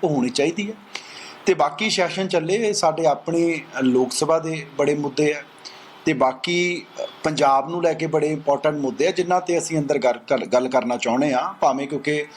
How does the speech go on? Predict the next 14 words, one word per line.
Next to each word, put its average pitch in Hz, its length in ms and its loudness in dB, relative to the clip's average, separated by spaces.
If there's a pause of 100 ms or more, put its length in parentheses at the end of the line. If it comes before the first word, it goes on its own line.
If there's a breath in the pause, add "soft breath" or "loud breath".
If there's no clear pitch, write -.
(240 loud breath)
ਪਿਛਲੇ 156 300 0
ਸਮੇਂ 151 280 0
'ਚ 151 120 -2
ਬੜੇ 139 560 2 (100)
ਫਲੱਡਸ 127 460 0
ਆ 143 60 4
ਜਿਹੜੇ, 139 400 2 (500)
ਅ, - 20 0 (100)
ਪੰਜਾਬ 123 400 4
'ਚ - 80 0
ਆਏ, 123 180 4
ਕੁਦਰਤੀ 123 440 -2
ਆਫਤ 123 300 0
ਸੀ। 139 200 -8